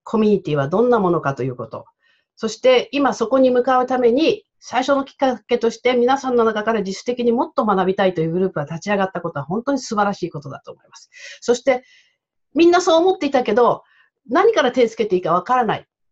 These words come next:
そういう中で橋渡しをしてくださって、じゃあやってみましょうという形で、lineでまずみんなの、えー、グループを作ってですね、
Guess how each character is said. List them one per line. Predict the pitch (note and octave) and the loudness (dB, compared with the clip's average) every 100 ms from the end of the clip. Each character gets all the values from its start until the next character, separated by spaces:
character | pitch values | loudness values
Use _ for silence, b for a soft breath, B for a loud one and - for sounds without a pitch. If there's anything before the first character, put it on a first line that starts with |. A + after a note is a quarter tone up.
| - | -8
そ | D4+ D4+ | -2 0
う | D4 | 0
い | |
う | D4 C#4+ | -2 -2
中 | D4 G3 | 0 0
で | A#3 - A3 G3+ | 0 0 -4 0
橋 | |
渡 | A#3 A3+ G#3 | 0 0 -6
し | - | -8
を | D#3+ | -10
し | - | -10
て | G3+ | -6
く | |
だ | A3+ | -6
さ | B3+ | -4
っ | D#4+ - | -6 -4
て、 | E4+ D#4 - B B B - | 0 0 -2 B B B -4
じ | A#3 | -2
ゃ | |
あ | |
や | F#3 | -2
っ | - | -2
て | C4+ | 2
み | D#4+ | 4
ま | F4+ | 4
し | G4+ | 4
ょ | E4+ | 2
う | |
と | - | 0
い | D#3+ | -4
う | |
形 | D3+ F#3 D3+ | -4 -4 -4
で、 | E3 F#3 | 0 2
line | D#3+ F#3+ B3 C4 | 2 0 2 0
で | B3+ | 0
ま | C4 | -2
ず | G3+ | 0
み | E3 | -2
ん | E3 | 0
な | F#3 | -2
の、 | E3 C3 - B B B | -2 -6 -10 B B B
え | C#3 C3+ - - - - - - - - - | -10 -8 -10 -14 -18 -20 -20 -20 -20 -20 -8
ー、 | |
グ | E3 | -2
ル | F#3 | 0
ー | |
プ | - | -2
を | C#3+ | -10
作 | - | -16
っ | F#3 | -18
て | F3 | -18
で | |
す | - F#3+ | -10 -10
ね、 | G#3 | -10